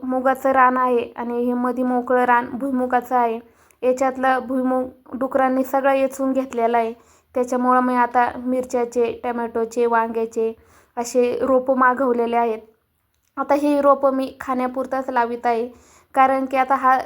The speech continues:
श-, बाजूचा सारा आहे आणि बाकीचे रान सगळे आता नीट करावं लागणार आहे, कारण का आता हे असंच पडीक राहणार आहे. बघू आता याच्यात जर काही केलं तर करू, पण आता पाऊस पडलाय सकाळीच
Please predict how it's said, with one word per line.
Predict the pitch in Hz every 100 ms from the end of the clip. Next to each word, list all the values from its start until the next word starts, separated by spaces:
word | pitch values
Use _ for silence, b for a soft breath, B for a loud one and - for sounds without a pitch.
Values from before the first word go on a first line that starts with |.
| - -
श-, | -
बाजूचा | 247 262 254 262 262 262
सारा | 277 254 247
आहे | 247 233 -
आणि | 240
बाकीचे | 233 240 240 247 262
रान | 254 247 254
सगळे | 262 254 254
आता | 240 247 -
नीट | 262 277 277
करावं | 277 247 233
लागणार | 233 233 233 226
आहे, | 233 233 233 b b _
कारण | 262 254
का |
आता | 262 269
हे | 262
असंच | 262 262 285 -
पडीक | 285 285 294 277
राहणार | 247 233 226
आहे. | 226 220 _ b b b 247
बघू | 277 277
आता | 269 262 254
याच्यात | 247 247 254 247
जर | 254
काही | 254 254 247 240 -
केलं | 254 240 233 - 254
तर | 247
करू, | - 262 247 254 B B B _
पण | 254
आता | 254 247
पाऊस | 254 262 262 262
पडलाय | - 269 262 254 254 262
सकाळीच | - 254 247 240